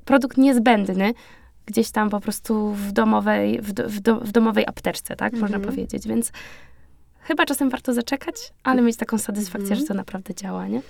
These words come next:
Speaker 2: No, przy okazji
Speaker 1: Mhm.
Speaker 2: trochę odpowiedziałyście, y, na nawet nie moje pytanie, tylko pytanie, e, milionów Polek i Polaków,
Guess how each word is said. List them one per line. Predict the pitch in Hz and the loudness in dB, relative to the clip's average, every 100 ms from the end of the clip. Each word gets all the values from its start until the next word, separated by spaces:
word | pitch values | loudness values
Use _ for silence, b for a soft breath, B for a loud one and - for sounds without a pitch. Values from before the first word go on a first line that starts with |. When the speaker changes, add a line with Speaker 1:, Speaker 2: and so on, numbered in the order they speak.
| b b | b b
Speaker 2:
No, | - - | -6 -4
przy | - | -4
okazji | 233 302 359 | 0 2 2
Speaker 1:
Mhm. | 302 | 0
Speaker 2:
trochę | - 220 | 0 -2
odpowiedziałyście, | 247 226 233 269 - 233 - - | -2 -2 0 0 -2 -4 -4 -4
y, | 196 | -4
na | 185 202 202 196 - - | -2 0 0 0 -2 -4
nawet | 208 208 - | -2 -2 -4
nie | 196 | -2
moje | 196 302 220 | 0 0 0
pytanie, | - 180 - | -2 -2 -4
tylko | - - 196 | -6 -10 -10
pytanie, | 208 214 208 202 - - | -6 -2 0 -2 -4 -14
e, | - 196 202 | -8 -4 -2
milionów | 208 196 202 214 208 - | -2 0 0 0 -2 -4
Polek | 190 196 190 | -2 -2 -2
i | - | -8
Polaków, | 208 160 156 202 247 | -6 -4 -4 -4 -4